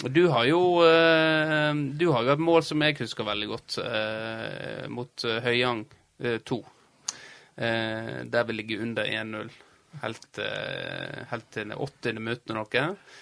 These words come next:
Så klarer Fimlene å rote ballen inn i mål, så blir det en en. Vi er fornøyde,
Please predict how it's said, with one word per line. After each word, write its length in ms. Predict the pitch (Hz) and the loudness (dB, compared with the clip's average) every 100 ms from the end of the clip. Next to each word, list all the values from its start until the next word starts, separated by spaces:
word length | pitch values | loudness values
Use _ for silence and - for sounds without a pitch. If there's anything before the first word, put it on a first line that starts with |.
| - - | -20 -18
Så 120 | - | -10
klarer 360 | 139 120 120 120 | 2 4 4 2
Fimlene 500 | - 117 117 120 113 | 0 -2 0 -2 -2
å 140 | 107 110 | -6 -6
rote 280 | 113 - 117 | -8 -8 -2
ballen 260 | 110 107 104 | -2 0 -4
inn 1500 | 107 107 104 107 110 123 - 139 143 147 147 135 135 - - | -6 -8 -10 -12 -14 -16 -18 -18 -18 -18 -18 -16 -18 -14 -10
i 60 | |
mål, 280 | 110 127 170 | -2 0 0
så 140 | 160 123 | -2 -4
blir 140 | 120 | -2
det 140 | 117 117 | 2 2
en 120 | 113 | 4
en. 240 | 127 156 139 | 2 2 -2
Vi 140 | 123 | -2
er 40 | 120 | -2
fornøyde, 460 | 123 120 123 120 | -2 0 2 2